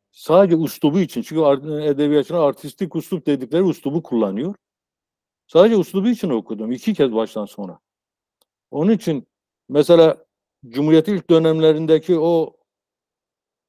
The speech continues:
edebiyatçılarımız eserleri çok nefistir. Onları okumak lazım. Peyami Safa'yı okuyun mesela. Güzel bir Türkçe okuyun. Yani gü-, Türkçeyi güzel kullanan insanların,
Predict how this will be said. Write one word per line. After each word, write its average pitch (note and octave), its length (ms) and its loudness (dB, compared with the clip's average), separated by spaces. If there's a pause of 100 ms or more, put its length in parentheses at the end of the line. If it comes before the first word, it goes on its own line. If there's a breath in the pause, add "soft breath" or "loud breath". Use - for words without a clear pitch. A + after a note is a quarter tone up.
(400)
edebiyatçılarımız C3+ 840 0
eserleri B2 440 -4
çok - 220 -10
nefistir. B2 480 -10
Onları G#2 400 -4
okumak A2 320 -8
lazım. G2 180 -8
Peyami A#2 380 0
Safa'yı D3 420 -2
okuyun B2+ 300 -6
mesela. E2+ 400 -16 (1500)
Güzel D#3 420 0
bir F#3 120 -4
Türkçe G3 360 -2
okuyun. A2 440 -2 (1600)
Yani A#2 260 -4
gü-, A#2+ 300 -12 (260)
Türkçeyi D3 480 0
güzel B2+ 320 4
kullanan C3 520 -2
insanların, B2 760 -4